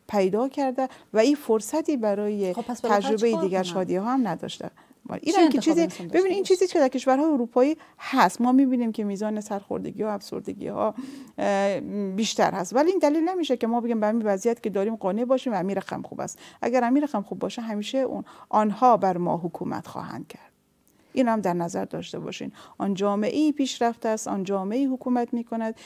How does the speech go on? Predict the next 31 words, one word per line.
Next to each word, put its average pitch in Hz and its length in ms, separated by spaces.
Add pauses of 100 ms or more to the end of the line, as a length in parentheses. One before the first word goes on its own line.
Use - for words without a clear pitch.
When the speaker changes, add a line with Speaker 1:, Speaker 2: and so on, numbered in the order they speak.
(180)
Speaker 1:
که - 80
بتواند 220 420
نیروی 208 540
انسانی 196 680
قوی، 190 460
مقتدر، 175 580 (240)
چه - 120
در 247 160
لحاظ 196 400
سیاسی، 170 420
چه 175 120
در 247 100
Speaker 2:
مهم. 226 100
Speaker 1:
لحاظ 208 240
اقتصادی 185 640 (360)
داشته 185 380
باشد. - 420 (280)
و 180 140
اگر 285 420
جامعهٔ 202 440
ما 185 160
تعلیم 175 380
تربیت 180 500
ضعیف 180 320
داشته 175 300
باشد، 180 280 (280)
نیروی 190 440
انسانی 190 540
ضعیفی 165 340
خواهیم - 360
داشت - 300